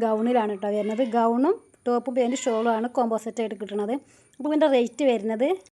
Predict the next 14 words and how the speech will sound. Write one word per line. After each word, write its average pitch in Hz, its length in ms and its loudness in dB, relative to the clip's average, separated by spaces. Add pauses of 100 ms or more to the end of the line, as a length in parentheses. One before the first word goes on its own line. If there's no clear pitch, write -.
(140)
രണ്ടിനും 269 540 8
കൂടി 247 180 6 (140)
ആയിരത്തി 214 500 0
അറുന്നൂറാണ് 220 540 0
ഇതിൻ്റെ 202 260 0
റേറ്റ് 196 300 -4
വരുന്നത് 196 340 -2
ട്ടോ. 196 100 -4 (200)
നല്ല 208 180 -2 (320)
പിന്നെ 208 280 -4
സ്റ്റാർ 220 220 -2 (120)
ജോർജറ്റിലാണ് 226 600 0
നമുക്ക് 208 280 -2
ഇതിൻ്റെ 220 260 -2